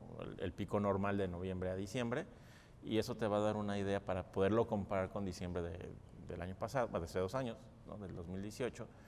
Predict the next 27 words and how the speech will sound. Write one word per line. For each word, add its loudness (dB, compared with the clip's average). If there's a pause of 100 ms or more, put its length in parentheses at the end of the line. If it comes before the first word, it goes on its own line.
(440)
con 4
la 2
intención 0
de, 0
de 0
tener -2
una, -4 (160)
una -4 (220)
opinión 0
más -2
clara 6
de 6
lo 2
que -4
acabas 0
de -2
preguntar. 0 (380)
La 2
gente 0
sí -2
fue -2
a -2
comprar. 4 (680)
Ahora 4
el 0
tema 0
es -4